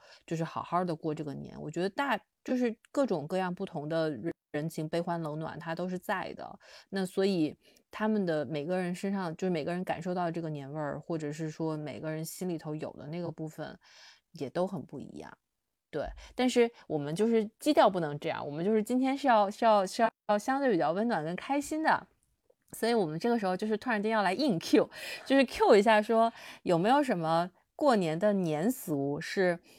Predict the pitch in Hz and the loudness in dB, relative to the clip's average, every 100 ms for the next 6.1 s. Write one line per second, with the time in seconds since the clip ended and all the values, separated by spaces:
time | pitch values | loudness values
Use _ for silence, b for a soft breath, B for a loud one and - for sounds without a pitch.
0 | b - 151 147 147 147 - 254 262 269 | b -6 -4 -2 -4 -8 -2 0 0 0
1 | 262 214 160 135 120 110 160 185 170 160 | 2 4 4 0 -4 -6 -4 -4 -2 -2
2 | 170 175 170 160 160 151 143 156 135 131 | -4 -4 -2 -2 -2 -6 -6 -6 -4 -4
3 | 143 156 160 - 143 92 90 - _ - | -4 -8 -10 -8 -6 -4 -6 -8 _ -6
4 | 165 160 156 - 196 151 165 156 190 190 | -2 -2 -2 -2 -2 0 -4 -2 -2 0
5 | 226 226 226 247 - 202 156 98 65 - | 2 2 2 0 2 0 0 -4 -4 -8